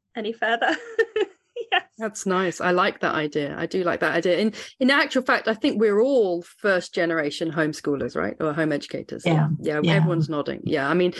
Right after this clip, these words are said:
Speaker 2: there
Speaker 3: Yeah.
Speaker 2: weren't that many, were there? Veronica, what are you going to say?
Speaker 3: Yeah, I, I was gonna say too that, that, you know, I think my years of, of home educating, um, enable me to do what I do now,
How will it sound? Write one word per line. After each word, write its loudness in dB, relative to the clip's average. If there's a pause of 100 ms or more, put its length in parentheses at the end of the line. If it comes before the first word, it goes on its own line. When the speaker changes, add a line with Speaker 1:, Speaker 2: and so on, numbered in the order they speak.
(220)
Speaker 2:
there 4
Speaker 3:
Yeah. 0
Speaker 2:
weren't 2
that 0
many, 2
were 2
there? -2
Veronica, 0
what -4
are -6
you -6
going -6
to -18
say? -10 (240)
Speaker 3:
Yeah, 4
I, 4
I 2
was 2
gonna -4
say 2 (100)
too 4
that, 0 (220)
that, 0
you 0
know, 2
I 2
think -4 (160)
my 2
years 2
of, 0 (240)
of 0
home 2
educating, 2 (460)
um, 2
enable 0
me 0 (100)
to 2
do 2
what 2
I 2
do 2
now, 0